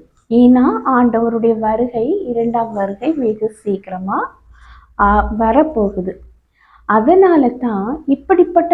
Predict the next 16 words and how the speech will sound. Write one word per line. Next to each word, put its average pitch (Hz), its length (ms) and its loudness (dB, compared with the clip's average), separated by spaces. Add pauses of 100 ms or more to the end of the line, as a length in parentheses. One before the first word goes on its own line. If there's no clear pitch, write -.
நிகழ்வுகள் 285 840 2 (140)
நம்மளை 220 320 0
சுத்தி 277 400 -6 (300)
நடந்துட்டு 226 560 -4
இருக்கு. 202 340 -6 (800)
ஆண்டவருடைய 381 880 4 (100)
அன்பை 285 340 6
ருசிச்சவங்களே 311 840 2 (640)
நிறைய 240 500 2
பேருடைய 277 480 2
வாழ்க்கையில 240 600 -2
பாருங்க, 226 360 -4 (220)
பணத்துக்கு 277 540 0
இம்பார்ட்டன்ட் 233 640 -2
கொடுக்குறாங்க, 208 540 -6 (680)
மனிதனுடைய 320 640 6